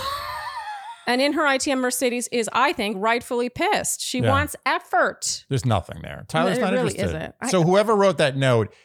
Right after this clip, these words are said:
Speaker 2: they didn't write it with a theory. They wrote it with hard evidence. I'm telling you, Tyler told someone, like, "This is, Mercedes is just a placeholder." I'm telling you.
Speaker 1: Mm.
Speaker 2: But you don't write, that's just so mean-spirited.
Speaker 1: So the next day, Kat is leading the guys in a yoga class. Turns out t-, this Taylor guy
Speaker 2: Hmm.
Speaker 1: has the hots for her. He's enjoying the view.
Speaker 2: Yeah,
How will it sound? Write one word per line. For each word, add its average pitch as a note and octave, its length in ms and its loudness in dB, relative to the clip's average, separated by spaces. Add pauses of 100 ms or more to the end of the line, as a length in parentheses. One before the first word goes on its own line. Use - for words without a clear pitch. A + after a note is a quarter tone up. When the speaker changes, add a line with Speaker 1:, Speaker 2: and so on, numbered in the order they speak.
Speaker 2:
they E3 140 4
didn't D#3 180 2
write C3+ 200 4
it A#2+ 80 4
with G2+ 180 0
a G2+ 40 -2
theory. F2+ 680 -2
They B2 120 2
wrote C#3 220 6
it C3 80 2
with A#2 120 0
hard D3 520 2
evidence. A2 360 0
I'm C#3+ 200 0
telling D#3 280 2
you, A#2 60 2
Tyler B2+ 380 0
told B2+ 340 0
someone, F#2+ 300 0
like, F#2 240 -2
"This G#2 180 0
is, F#2 260 -8
Mercedes G2 640 -4
is E2 120 -14
just - 180 -16
a - 60 -20
placeholder." - 580 -12
I'm A#3+ 140 0
telling D3+ 340 2
you. D#2 180 -10
Speaker 1:
Mm. G#3 360 -4
Speaker 2:
But C#3+ 120 0
you F#3+ 60 2
don't G#3+ 160 2
write, G3 160 0
that's A#3 160 -2
just - 220 -4
so G3+ 160 0
mean-spirited. A2+ 880 -2
Speaker 1:
So C4+ 120 0
the B3 120 0
next C4 360 -2
day, B3+ 260 2
Kat B3 400 0
is G#3+ 180 -2
leading C#4 340 0
the C4 60 0
guys A3+ 340 0
in F#3+ 80 -4
a F3+ 60 -2
yoga G3 280 0
class. F#3+ 280 -2
Turns D#4 220 -4
out A#3 160 -6
t-, - 140 -8
this G3 180 -6
Taylor A#3+ 380 -2
guy D#3 560 -2
Speaker 2:
Hmm. A2+ 280 0
Speaker 1:
has F#3+ 180 -2
the F3+ 80 -6
hots G#3 320 -2
for - 140 -10
her. D3 240 -8
He's F#3 180 -8
enjoying E3+ 460 -6
the E3 80 -8
view. D#3+ 260 -2
Speaker 2:
Yeah, G2 180 2